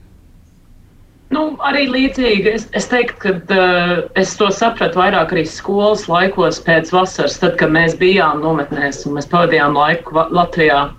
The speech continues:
<clears throat> vairākas nedēļas. Un mēs atgriežamies mājās, aizējām atpakaļ uz skolu un tad prasa, ko tu darīji pa vasaru. Un mēs tur, ā, mēs skrējām Lielvārds laukos, mēs bijām nometnē, mēs bijām tur.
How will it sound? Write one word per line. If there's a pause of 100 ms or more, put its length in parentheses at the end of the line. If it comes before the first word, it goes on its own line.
<clears throat>
vairākas
nedēļas. (520)
Un
mēs
atgriežamies
mājās,
aizējām
atpakaļ
uz
skolu
un
tad
prasa,
ko
tu
darīji
pa
vasaru. (280)
Un
mēs
tur, (240)
ā, (120)
mēs (280)
skrējām (100)
Lielvārds
laukos,
mēs
bijām
nometnē,
mēs
bijām
tur.